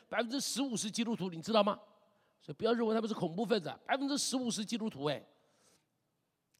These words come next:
OK，好了，这是题外话。只是我告诉你，面对着很多的，在这种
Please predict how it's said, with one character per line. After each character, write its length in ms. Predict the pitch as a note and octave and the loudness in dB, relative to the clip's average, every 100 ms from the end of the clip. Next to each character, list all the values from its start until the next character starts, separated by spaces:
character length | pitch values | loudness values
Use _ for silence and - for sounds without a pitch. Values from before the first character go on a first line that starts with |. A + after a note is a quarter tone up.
| _ | _
OK， 140 | F3 F3+ | -6 -2
好 140 | C3 | -2
了， 100 | B2+ - | -4 -8
这 140 | D#3+ | -6
是 80 | D#3 | -6
题 220 | C#3+ C#3+ | -6 0
外 100 | E3 | 2
话。 180 | C#3+ B2 - | 2 -2 -2
只 100 | B3+ | 2
是 60 | |
我 100 | C#4 | 4
告 140 | A#3 A3 | 4 4
诉 100 | A#3+ | 2
你， 100 | - - - _ | -2 -12 -20 _
面 340 | F#3 B3+ A#3 | 0 2 2
对 120 | A3 A3+ | 0 0
着 140 | G#3 | -2
很 240 | - C#3+ | -4 -6
多 160 | C#3+ F#3+ | -2 -2
的， 120 | - - _ | -4 -10 _
在 200 | - G3+ | 2 2
这 200 | - C4+ | 2 0
种 120 | G3+ | 0